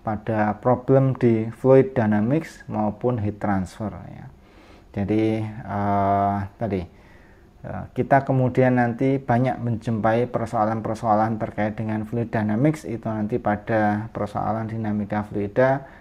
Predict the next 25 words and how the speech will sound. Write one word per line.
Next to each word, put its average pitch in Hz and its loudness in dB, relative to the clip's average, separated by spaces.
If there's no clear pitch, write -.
dan 110 -2
heat 107 -2
transfer. 98 -4
Sehingga 123 4
C - 0
F 131 2
D 123 6
itu 165 4
bukan 120 2
sebuah, 113 4
apa 127 -14
ya, - -16
sains 131 0
secara 127 2
murni, 131 2
tetapi 120 4
ini 156 2
adalah 131 4
merupakan 127 0
sebuah 113 -4
tool, 117 4
sebuah 107 -2
alat, 135 2
sebuah 110 -4
cara 123 2